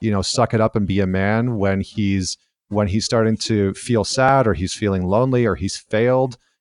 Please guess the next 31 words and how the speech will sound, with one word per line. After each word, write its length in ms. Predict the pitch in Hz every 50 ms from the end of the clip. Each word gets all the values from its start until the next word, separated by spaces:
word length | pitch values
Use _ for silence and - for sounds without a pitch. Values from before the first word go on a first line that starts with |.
| _ -
and 100 | 104 104
he's 140 | 107 90 101
looking 260 | 110 110 - - 113
for 140 | - - 110
some 160 | - 101 98
attention, 580 | 92 - - 123 127 123 - - 131 123 117 - - - _ _ -
what 160 | 113 127 110
he 200 | - - 170 156
learns 480 | 135 135 131 143 160 175 185 180 139 143
in 80 | 131
those 180 | 123 120 104 104
moments 460 | 113 123 143 156 131 104 98 - -
is 160 | - 110 95
that 280 | 110 113 110 92 - _
discipline 440 | - 131 127 - - - 135 127 120
is 120 | 107 -
a 40 | -
punishment. 640 | - - - 135 131 101 - - - 90 92 - _ _ _ _ _ _ _ _ _ _
And 140 | - 113 113
so 160 | - 135 123
for 220 | 117 - - 127 117
a 80 | 113
lot 360 | 107 104 104 113 127 156 175 160
of 100 | 117 107
guys, 420 | 123 131 135 120 104 101 87 -
when 100 | 107 101
they're 80 | 104 98
trying 340 | - - 127 123 139 139
to 160 | - - 110 101
avoid 580 | 95 87 82 87 98 98 104 113 117 127 127
vulnerability, 920 | 120 95 104 101 101 98 92 87 87 90 92 107 120 123 143 160 185 190